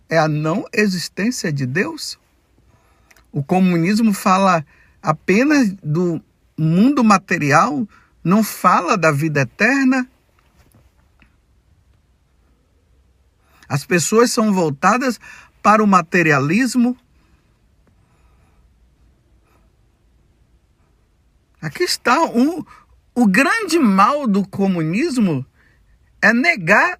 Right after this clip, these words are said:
a existência de Deus. Veja a preocupação de Nossa Senhora. E como é que nós vamos negar a existência de Deus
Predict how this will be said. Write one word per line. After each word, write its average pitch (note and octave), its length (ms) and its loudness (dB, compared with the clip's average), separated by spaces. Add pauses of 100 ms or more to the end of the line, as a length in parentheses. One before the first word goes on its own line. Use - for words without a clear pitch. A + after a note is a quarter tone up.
a A#3+ 220 2
existência D4 800 -6
de E3+ 140 -6
Deus. A#3+ 320 -2 (260)
Veja C#4 540 -2
a A3 160 0
preocupação A#3+ 1080 -2
de G3+ 140 0
Nossa G3+ 480 -2
Senhora. D#3 560 -2 (920)
E G3+ 80 -2
como D#4 180 2
é F4+ 80 0
que D4 120 -10
nós A#3+ 220 2
vamos G#3+ 360 0
negar F#3 500 2
a F3 160 -4
existência G#3+ 640 -4
de E3+ 120 -8
Deus A3 400 0